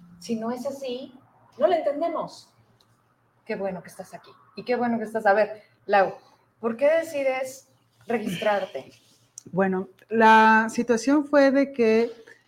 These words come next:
Speaker 2: eh, por parte de varias personas que están dentro de Fiscalía, Defensoría, de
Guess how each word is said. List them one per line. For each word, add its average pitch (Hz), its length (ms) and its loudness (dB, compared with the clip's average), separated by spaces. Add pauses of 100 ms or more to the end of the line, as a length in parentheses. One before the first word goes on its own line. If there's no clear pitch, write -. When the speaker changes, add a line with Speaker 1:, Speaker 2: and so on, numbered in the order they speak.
(280)
Speaker 2:
eh, 180 420 -10 (180)
por 196 180 -4
parte 220 260 2
de 233 120 4
varias 208 400 2
personas 196 540 -6
que - 80 -10
están 190 320 -6
dentro 185 300 -4
de 185 100 -2
Fiscalía, 202 800 0
Defensoría, 196 800 -6 (520)
de 180 560 0